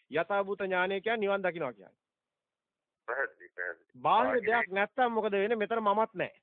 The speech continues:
Speaker 2: පැහැදිලි.
Speaker 1: මම කියන හිතලා නැති කරන්න බෑ.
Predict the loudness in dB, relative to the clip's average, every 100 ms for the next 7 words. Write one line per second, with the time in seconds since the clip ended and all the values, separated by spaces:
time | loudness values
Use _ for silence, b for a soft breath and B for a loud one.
0 | _ _ _ _ _ _ _ _ _ _
1 | _ _ _ _ -10 -6 -6 -8 -20 -20
2 | _ _ _ -14 -4 -2 -2 -4 -2 0
3 | -2 0 2 2 2 2 2 2 0 -2